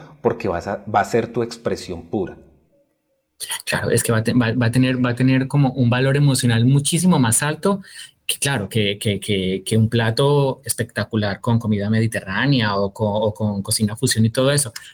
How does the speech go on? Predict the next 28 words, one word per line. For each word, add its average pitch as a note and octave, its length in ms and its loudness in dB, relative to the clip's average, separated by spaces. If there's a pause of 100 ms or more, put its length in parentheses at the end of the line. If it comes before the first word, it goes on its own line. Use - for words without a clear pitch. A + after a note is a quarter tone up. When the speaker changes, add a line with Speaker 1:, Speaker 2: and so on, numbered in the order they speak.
(160)
Speaker 2:
Pero C3+ 200 2
es-, C#3 200 0
esas, F3+ 320 -2
es-, D3+ 180 -2
esos F3 220 2
momentos D3 500 2
en D3+ 140 0
los B2+ 200 0
que A#2 380 0
le B2 140 2
pones, C3+ 340 0
los C3 140 2
novios B2+ 240 2
le D3+ 80 0
ponen C#3 260 0
el C#3 140 -2
corazón C#3 600 0 (440)
y C#3 100 -4
que C#3 120 0
nace B2 360 2
de C3 200 2
ellos D#3 280 -2
y C#3+ 60 -8
que - 80 -4
es - 160 -2
idea C#3+ 280 2
de B2+ 180 2
ellos, F#3 280 -2